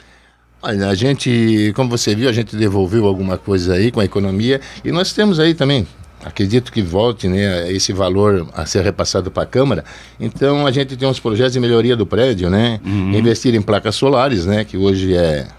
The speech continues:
Speaker 1: é uma coisa necessária. Colocar uma porta eletrônica que nós precisamos na nossa Câmara, né?
Speaker 2: Sim.
Speaker 1: É, quanto à pavimentação desse, desse estacionamento, que esse
Speaker 2: Sim.
Speaker 1: ano nós não conseguimos fazer por causa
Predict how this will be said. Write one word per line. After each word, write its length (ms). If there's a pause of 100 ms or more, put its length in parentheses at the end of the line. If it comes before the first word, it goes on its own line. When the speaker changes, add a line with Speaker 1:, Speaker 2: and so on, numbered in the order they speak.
(440)
Speaker 1:
é 120
uma 200
coisa 200
necessária. 680 (640)
Colocar 360
uma 160
porta 420
eletrônica 640
que 60
nós 140
precisamos 640
na 100
nossa 320
Câmara, 420
né? 260 (120)
Speaker 2:
Sim. 420
Speaker 1:
É, 100 (320)
quanto 320
à 140
pavimentação 960 (400)
desse, 300
desse 240
estacionamento, 880
que 140
esse 280
Speaker 2:
Sim. 60
Speaker 1:
ano 140
nós 160
não 80
conseguimos 580
fazer 380
por 100
causa 240